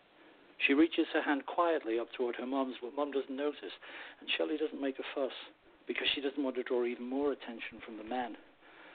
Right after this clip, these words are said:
"Why isn't Mum bothered by these people?" Shelley wonders. It isn't only that they're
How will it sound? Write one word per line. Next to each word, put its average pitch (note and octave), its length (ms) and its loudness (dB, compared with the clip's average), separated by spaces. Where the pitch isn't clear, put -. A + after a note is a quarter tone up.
"Why - 160 -8
isn't A#3 320 0
Mum G3+ 220 -6
bothered D3 360 0
by A2+ 160 -2
these - 200 -8
people?" - 440 -2
Shelley G#2+ 240 -4
wonders. F2+ 360 -8
It - 80 -8
isn't G#3 200 0
only F3+ 260 2
that A#2+ 160 -4
they're G#2+ 100 4